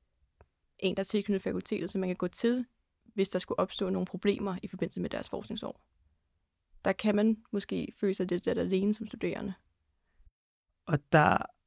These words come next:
Speaker 2: man kan sagtens lave et kandidatspeciale på seksten uger, som K U stiller til rådighed,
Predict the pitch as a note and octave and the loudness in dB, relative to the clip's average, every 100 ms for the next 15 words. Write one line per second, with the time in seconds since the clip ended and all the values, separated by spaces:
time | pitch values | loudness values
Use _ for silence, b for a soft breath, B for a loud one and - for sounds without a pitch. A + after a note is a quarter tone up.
0 | _ _ _ _ _ - D3 C#3 C#3+ C#3 | _ _ _ _ _ 0 4 4 4 2
1 | C3+ C#3 - - C#3 C#3 D3 - D#3 - | 2 2 -2 4 4 4 2 -2 0 4
2 | B2+ B2 - - - - C#3+ C3 C3+ C#3+ | 2 2 0 -2 -2 0 2 2 0 -2
3 | _ _ _ - B2+ C3 - C3 C3 - | _ _ _ -2 0 0 2 4 4 4
4 | D3+ C3+ C#3 C#3+ - C3 - D3 D#3 D3+ | 6 6 4 0 0 0 4 2 2 -2
5 | D3 B2+ - C3+ C3+ D#3+ C#3 C#3 | 0 2 4 6 6 6 4 0